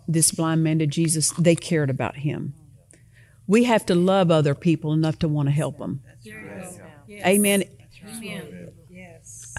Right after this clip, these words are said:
Speaker 1: I, I, I love something I heard one preacher say, and he was talking to ministers, and he said, "If you haven't received your healing, you've been believing God and you have not received your healing,"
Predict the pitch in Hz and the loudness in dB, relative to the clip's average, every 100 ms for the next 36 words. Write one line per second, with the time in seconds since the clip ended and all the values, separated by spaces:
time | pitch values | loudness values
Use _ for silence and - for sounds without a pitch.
0 | - - - 190 196 196 - 190 196 - | -8 -6 0 2 4 2 2 4 4 4
1 | 214 220 247 - 220 190 180 170 175 180 | 4 6 4 4 2 2 2 2 2 0
2 | 180 190 190 - 180 - 160 - 175 156 | 0 0 0 0 -2 -2 -6 -2 -2 0
3 | 139 95 160 - _ - - _ _ - | -2 -4 -10 -18 _ -20 -20 _ _ -2
4 | 180 196 202 175 - 285 349 185 160 175 | 2 4 4 0 0 -2 0 -2 0 0
5 | 233 208 - 139 139 151 170 214 - 180 | 0 -4 -6 -6 -4 0 0 0 0 0
6 | 165 - - - - 202 175 190 269 339 | -2 -8 -20 -12 6 6 6 4 4 4
7 | 285 269 233 196 196 - 233 214 170 196 | 2 0 0 2 2 4 4 2 2 2
8 | 196 160 190 175 139 - 143 - - - | -2 0 0 2 0 -4 -10 -12 -16 -6
9 | 185 220 214 208 185 185 202 202 180 180 | 0 4 4 4 2 2 2 2 2 4
10 | 180 160 165 202 175 165 185 156 156 - | 4 4 2 2 2 2 0 -2 0 2
11 | 185 160 175 165 175 170 147 - | 0 0 -2 -2 0 -2 -2 -8